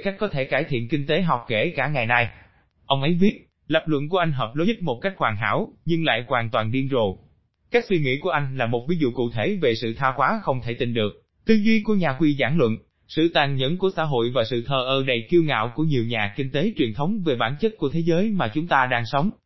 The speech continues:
ở đó. Tôi cho rằng những điều trên vẫn đúng.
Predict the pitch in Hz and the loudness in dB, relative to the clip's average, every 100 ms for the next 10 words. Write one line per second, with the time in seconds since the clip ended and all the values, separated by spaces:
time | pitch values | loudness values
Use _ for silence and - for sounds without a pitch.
0 | _ - 156 156 185 233 - _ _ _ | _ -2 0 2 0 -4 -12 _ _ _
1 | - 175 180 160 139 120 117 127 165 123 | 2 4 4 2 2 0 0 0 4 4
2 | 107 127 117 104 120 143 | 4 0 0 0 2 4